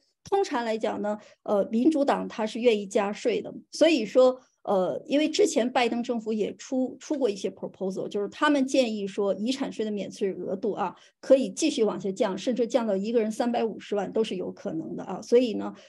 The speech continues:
通常我建议说啊，基本上啊，就是高资产人士或者您的资产有很大升值潜力的，那么要考虑一下去做这个，啊，我们说做这个遗产税的这么一个，呃，一个规划。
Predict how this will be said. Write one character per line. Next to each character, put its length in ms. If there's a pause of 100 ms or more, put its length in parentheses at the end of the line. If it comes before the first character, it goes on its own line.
(140)
通 180
常 240
我 80
建 240
议 60
说 220
啊， 240
基 180
本 180
上 240
啊， 220
就 100
是 260 (120)
高 160
资 180
产 240
人 100
士 200
或 160
者 100
您 180
的 120
资 160
产 240
有 100
很 220
大 180
升 240
值 140
潜 280
力 160
的， 140 (280)
那 120
么 200
要 200
考 320
虑 160
一 60
下 200
去 220
做 220
这 160
个， 180 (160)
啊， 180
我 60
们 140
说 80
做 200
这 140
个 80
遗 180
产 240
税 220
的 140
这 120
么 140
一 80
个， 320
呃， 180
一 80
个 160
规 240
划。 240